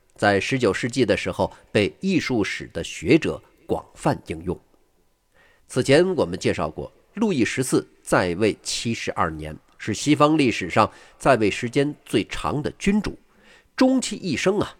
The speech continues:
他都在不断强化自己至高无上的君主形象。为了配合路易十四这至高权威形象，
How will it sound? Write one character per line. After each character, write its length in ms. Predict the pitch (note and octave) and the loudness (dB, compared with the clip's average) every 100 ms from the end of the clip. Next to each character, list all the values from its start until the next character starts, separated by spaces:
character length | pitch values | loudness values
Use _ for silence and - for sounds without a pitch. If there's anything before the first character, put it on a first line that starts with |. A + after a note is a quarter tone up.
| - | -4
他 100 | F3+ | 0
都 180 | F#3+ F#3+ | 6 4
在 240 | F#3 C3 | 6 2
不 280 | A#2 - F3+ | 2 0 0
断 240 | F3 G#2+ F#2 | 2 2 0
强 400 | - F#2 D3+ E3+ | -4 -4 -4 -4
化 240 | C#3 E2+ | -2 -2
自 180 | - G#2 | -2 -6
己 240 | - F2 - _ - | -6 -12 -12 _ -4
至 280 | C3 F2+ | -2 -2
高 200 | - A2 | -2 0
无 220 | G#2 E2 G2+ | 0 -4 -4
上 240 | - F2 | -4 -4
的 140 | - - _ - | -8 -18 _ -2
君 200 | A#2+ G#2+ | -2 -2
主 160 | - | -6
形 140 | - D2 | -12 -14
象。 120 | - - _ _ _ _ _ _ - | -12 -12 _ _ _ _ _ _ -2
为 180 | C3+ D3 | 4 4
了 100 | B2 | 4
配 180 | C#3+ B2 | 2 2
合 200 | A#2 C#3 | 2 4
路 160 | C3+ | 4
易 120 | A2+ | 4
十 200 | G2+ G#2+ | 0 -2
四 260 | A2 C#3 A2 - | -2 0 0 0
这 120 | G#2+ | -4
至 240 | - F#2+ | -2 -4
高 220 | E2+ G#2+ | 2 2
权 320 | G#2+ - G2+ A#2+ | 0 -2 -2 2
威 160 | B2 | 0
形 240 | - F#2+ A#2 | 0 -6 -2
象， 180 | A#2 | -2